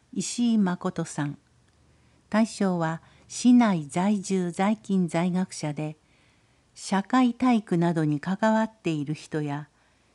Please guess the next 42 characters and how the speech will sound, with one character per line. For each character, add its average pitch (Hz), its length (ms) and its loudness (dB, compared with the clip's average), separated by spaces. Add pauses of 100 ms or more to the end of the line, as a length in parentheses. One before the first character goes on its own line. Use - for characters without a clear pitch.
(160)
指 208 320 0
導 247 180 2
者 165 200 -4
を 147 160 -4
志 220 720 -2
し - 40 -18
て 156 120 -4
い 143 140 -4
る 139 80 -8
人、 - 360 -16 (520)
定 220 160 4
員 190 280 4
は 165 280 -4
先 214 300 0
着 202 300 -4
四 196 260 4
十 196 220 0
人、 139 240 -4 (480)
費 247 180 6
用 185 240 2
は 143 140 -2
無 139 140 -2
料。 139 260 -6 (640)
詳 240 260 -2
し - 160 -14
く 180 180 -4
は 160 240 -4 (160)
市 247 320 -2
ホ 220 260 0
ー - 20 4
ム 233 160 6
ペ 226 240 0
ー 190 40 0
ジ 156 140 -2
に 151 140 -2
掲 196 220 -2
載 180 260 -4
し - 80 -12
て - 140 -8
い 165 120 -4
ま 156 160 -4
す。 - 260 -18